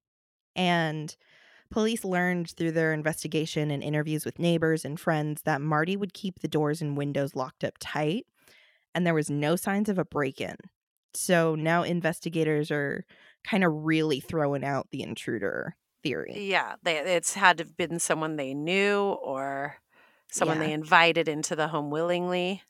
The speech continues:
Speaker 1: Right. Family and friends also said that the couple argued quite a bit. I mean, at this point, I believe they had been married for thirteen years.
Speaker 2: Oh, yeah.
Speaker 1: So, um,
Speaker 2: No shocker there.
Speaker 1: I mean, <sighs> g-, couples fight. It
Speaker 2: Yeah.
Speaker 1: happens.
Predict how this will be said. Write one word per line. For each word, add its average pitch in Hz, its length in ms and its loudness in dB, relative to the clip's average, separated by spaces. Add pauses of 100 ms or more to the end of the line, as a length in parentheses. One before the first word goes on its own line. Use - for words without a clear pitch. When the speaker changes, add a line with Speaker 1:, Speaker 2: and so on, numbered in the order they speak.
Speaker 1:
Right. 143 320 0 (1000)
Family 277 360 2
and 254 120 -2
friends 202 420 2
also 180 360 0
said 185 300 -2
that 175 160 -4
the 170 60 -4
couple - 400 -6 (100)
argued 143 440 -4
quite - 260 -6
a 104 40 -6
bit. - 320 -8
I 175 100 0
mean, 165 160 0
at 160 140 -2
this 180 160 -2
point, 165 320 -2
I 151 60 -2
believe 156 280 -2
they 160 140 2
had 156 120 0
been 151 180 -2
married 151 340 -2
for 147 200 -6 (180)
thirteen 254 560 -2
years. 254 640 -4
Speaker 2:
Oh, 196 60 -4
yeah. 170 200 -2
Speaker 1:
So, 190 560 2 (380)
um, 170 600 0 (440)
Speaker 2:
No 165 160 0
shocker 170 440 4
there. 131 440 2 (180)
Speaker 1:
I 247 220 0
mean, 247 240 2 (160)
<sighs> - 140 -16
g-, 240 100 -2 (180)
couples - 360 0
fight. 123 320 -4
It 220 140 2 (180)
Speaker 2:
Yeah. 262 300 8
Speaker 1:
happens. - 160 -12